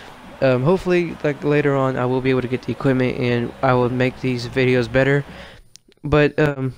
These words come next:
so, I'm s-, just gonna show what I'm gonna get. So, I chose Japan, and Exels chose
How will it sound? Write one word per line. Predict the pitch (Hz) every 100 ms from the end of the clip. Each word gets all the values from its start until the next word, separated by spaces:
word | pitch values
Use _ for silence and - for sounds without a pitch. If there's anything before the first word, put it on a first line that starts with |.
| -
so, | 160 151 151 147 - -
I'm | - 175
s-, | 170 -
just | 175 175
gonna | 185 175
show | - 175 170
what | 143 139 147
I'm | 143
gonna | 139 135
get. | 123 123 -
So, | - 113 113 - - - - -
I | 143 202
chose | 202 190 190 185 180
Japan, | 175 170 151 143 139 147 - - -
and | 147 143 139 139 - - - - -
Exels | 156 - 175 156 -
chose | 160 147 143 143 147 151